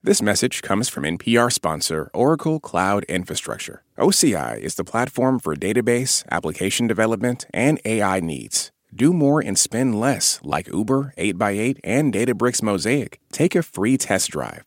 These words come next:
at oracle dot com slash N P R.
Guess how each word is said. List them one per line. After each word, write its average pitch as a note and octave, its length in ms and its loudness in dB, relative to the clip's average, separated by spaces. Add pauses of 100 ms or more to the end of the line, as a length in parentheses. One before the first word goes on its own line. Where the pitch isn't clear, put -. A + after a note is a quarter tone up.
at - 120 -2
oracle B2+ 420 4
dot G#2+ 280 2
com B2+ 420 0
slash D2 640 0
N D2 160 -6
P G2 240 0
R. A#1 280 -6